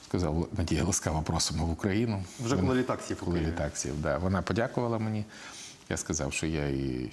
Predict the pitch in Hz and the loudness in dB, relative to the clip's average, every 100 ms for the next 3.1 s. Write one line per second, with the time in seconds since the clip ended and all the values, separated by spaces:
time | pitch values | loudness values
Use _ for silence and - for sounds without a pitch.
0 | - - - 92 82 73 76 - - 69 | -6 -6 -2 0 0 -2 -6 -10 -10 -8
1 | 67 65 65 71 76 76 67 78 71 - | -8 -8 -8 -8 -8 -6 -8 -10 -14 -10
2 | - 87 76 69 76 82 92 117 131 127 | -6 -4 -2 -2 -2 0 0 0 0 -2